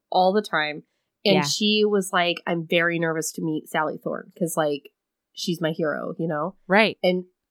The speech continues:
Speaker 1: she wanted me to walk up to Sally Thorne with her because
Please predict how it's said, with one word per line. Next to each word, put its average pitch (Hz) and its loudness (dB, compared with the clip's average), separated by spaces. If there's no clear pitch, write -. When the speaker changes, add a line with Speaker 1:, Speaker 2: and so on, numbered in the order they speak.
Speaker 1:
she - 0
wanted 254 6
me 208 2
to 196 -6
walk 185 2
up 175 4
to - -8
Sally 170 2
Thorne 175 -2
with 208 2
her 190 2
because 254 4